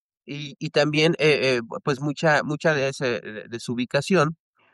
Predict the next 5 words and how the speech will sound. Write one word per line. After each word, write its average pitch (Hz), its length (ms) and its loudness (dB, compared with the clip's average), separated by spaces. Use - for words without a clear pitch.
porque 160 540 2
entonces, 156 680 -2
eh, 120 360 2
se, 120 640 -4
se, 135 240 -10